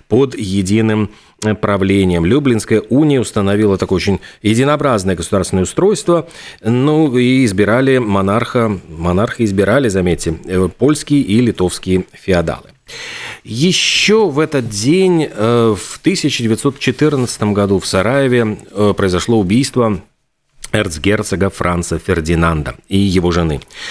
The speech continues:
Э, случилось это, ну, совершенно драматическое, я бы сказал, какой-то просто рок, фатум, просто я-, не-, непонятно, что случилось, эм, потому что, э, ну,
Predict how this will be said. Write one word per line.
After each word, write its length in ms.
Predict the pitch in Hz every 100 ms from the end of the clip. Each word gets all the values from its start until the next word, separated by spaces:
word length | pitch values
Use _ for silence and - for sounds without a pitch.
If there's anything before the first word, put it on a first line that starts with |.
| - -
Э, 420 | 104 107 110 98 107
случилось 540 | - 131 202 220 -
это, 240 | 143 147 123
ну, 260 | 139 147 -
совершенно 680 | - 117 - 160 156 127 -
драматическое, 1040 | 101 92 120 135 131 190 170 143 - 113
я 160 | 95 98
бы 80 | 101
сказал, 220 | - 104
какой-то 300 | 107 110 113
просто 320 | 113 - 117
рок, 320 | 104 147 123 -
фатум, 800 | - - 127 - 147 127 85 78
просто 380 | 101 104 - 101
я-, 180 | 104 107
не-, 260 | 110 120
непонятно, 520 | 117 117 131 139 117
что 140 | - 127
случилось, 560 | - 104 185 139 82 - - - - 123 -
эм, 320 | 120 113 113
потому 340 | 107 127 135 135
что, 400 | - 139 131 110
э, 680 | 113 120 127 127 127 123 104 101
ну, 300 | 143 143